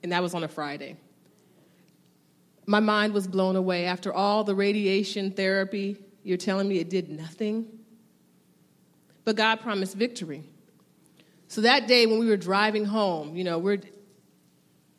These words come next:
praying, our minds are everywhere. Our, my in-laws,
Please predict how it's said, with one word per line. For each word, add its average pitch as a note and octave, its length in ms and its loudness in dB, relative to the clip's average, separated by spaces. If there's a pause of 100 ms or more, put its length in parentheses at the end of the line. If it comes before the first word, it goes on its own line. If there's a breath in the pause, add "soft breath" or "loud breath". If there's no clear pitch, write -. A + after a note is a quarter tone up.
(380)
praying, G3+ 420 2
our E3 80 2
minds F#3+ 400 0
are F#3 80 0
everywhere. E3 640 -6 (2250 soft breath)
Our, F3 460 4
my F3+ 180 2
in-laws, F3+ 800 -4